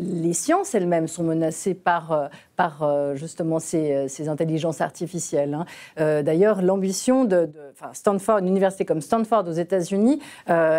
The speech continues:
est à, est justement à, à, à des problèmes aujourd'hui vis-à-vis, euh, de toutes les startups qui développent ces intelligences artificielles. On part d'ailleurs du principe que bientôt il y aura assez de données, qu'on n'aura plus besoin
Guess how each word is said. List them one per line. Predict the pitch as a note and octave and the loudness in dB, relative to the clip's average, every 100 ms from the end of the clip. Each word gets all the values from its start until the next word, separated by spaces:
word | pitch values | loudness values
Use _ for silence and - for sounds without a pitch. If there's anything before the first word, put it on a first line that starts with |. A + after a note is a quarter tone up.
| - | 2
est | G#3+ G#3+ | 0 2
à, | G3 D#3+ D3 D#3+ | 2 2 0 0
est | D#3 D#3 D3+ D3 | 0 2 2 0
justement | E3 G#3 G3 A#3+ F#3+ D3 | -2 0 2 4 4 2
à, | |
à, | C3 D#3 - E3 D3+ C#3+ | 2 0 0 -2 0 0
à | D#3+ | -2
des | D#3 | -2
problèmes | - G3 A3 G#3+ | -2 2 2 2
aujourd'hui | F3+ F3+ F#3 F3+ A#3 G#3+ | 2 2 0 2 0 2
vis-à-vis, | G3 F#3+ E3+ G3+ A#3 G#3+ | 2 2 2 2 2 2
euh, | E3+ E3 | 2 0
de | D#3+ E3 | 0 -2
toutes | - C4 | -2 -2
les | G#3 F#3+ | 0 0
startups | G3+ F#3 A#3 A3 | 0 0 0 0
qui | - G#3+ | -2 0
développent | G3+ F#3 G3 G3+ | 2 2 2 0
ces | - F3 | -2 -2
intelligences | F3 F3 E3+ E3+ F3 E3 | -2 -2 -4 -2 -4 -4
artificielles. | - - F3+ G#3+ - C#4 C#4 - - - | -6 -8 -12 -10 0 0 0 -6 -20 -8
On | F3+ | -2
part | A3+ A3+ | 0 2
d'ailleurs | G3+ G#3 A3 | 2 4 4
du | G#3 | 2
principe | G#3 F#3 F3+ C#4+ - | 0 -2 -2 -4 -2
que | - A#3 A#3 - | 2 2 2 -4
bientôt | - E3 F3 C4+ C#4 | -6 -2 0 0 2
il | |
y | F3 | 2
aura | F3 G3+ F3+ | 2 4 2
assez | F3 C4 | 0 0
de | F#3+ | 2
données, | G3 F3+ G#3 B3+ | 2 2 2 2
qu'on | F3+ | 0
n'aura | E3 D#3 | 0 -2
plus | - A3 | 0 2
besoin | F#3 E3 A3 | 2 2 0